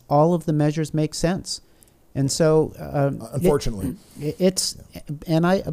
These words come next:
Speaker 1: but I get why that's so hard for many in the public to see it. That's to, to come to the realization that our governments, our public health, our mainstream media, uh,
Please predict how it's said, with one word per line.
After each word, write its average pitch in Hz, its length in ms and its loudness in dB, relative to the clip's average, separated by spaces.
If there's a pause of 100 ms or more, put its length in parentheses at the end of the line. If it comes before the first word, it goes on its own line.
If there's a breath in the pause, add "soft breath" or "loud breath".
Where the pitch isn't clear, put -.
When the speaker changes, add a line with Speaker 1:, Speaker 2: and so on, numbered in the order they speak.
(200)
Speaker 1:
but 165 100 4
I 170 140 4
get 180 300 0
why 165 200 4
that's 151 300 2
so 147 160 2
hard 147 340 4
for 127 380 4 (720)
many 147 480 6
in 131 140 2
the 127 80 0
public 135 400 0
to 143 80 -4
see 247 260 -2
it. - 140 -6
That's - 320 -2 (520 soft breath)
to, 131 160 2
to - 160 0
come 220 280 2
to 233 80 4
the 175 100 2
realization 143 880 4
that 120 140 4
our 120 140 2
governments, 170 640 2
our 131 140 2
public 165 440 0
health, 156 320 0
our 113 120 2
mainstream 143 600 0
media, 143 420 2 (440 soft breath)
uh, 123 380 4